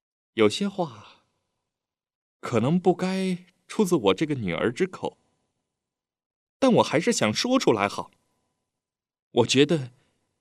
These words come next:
你应该珍惜这个家庭，珍惜母亲对你的感情。这些年来，母亲为我们孔家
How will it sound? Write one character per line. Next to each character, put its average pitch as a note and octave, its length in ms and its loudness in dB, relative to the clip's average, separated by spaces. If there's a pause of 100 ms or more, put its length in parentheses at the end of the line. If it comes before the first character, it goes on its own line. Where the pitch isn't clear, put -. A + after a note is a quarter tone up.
(320)
你 F3 160 10
应 C4 300 8
该 A3 160 0
珍 G#3 240 0
惜 F#3 200 -4
这 F#3 100 2
个 - 100 0
家 D#3 260 -6
庭， - 300 -14 (640)
珍 C4 220 8
惜 C4 160 6
母 E3+ 300 6
亲 G#3+ 240 0 (440)
对 C4 160 12
你 D#3 140 4
的 F3 80 2
感 F#2 340 -2
情。 A#2+ 440 -4 (1500)
这 - 140 -6
些 G#2+ 160 -4
年 G#2 200 -12
来， - 280 -18 (800)
母 G#2 220 0
亲 E3+ 260 -4 (760)
为 G#3 100 4
我 D3+ 140 4
们 F3 100 4
孔 - 320 2
家 F3+ 240 2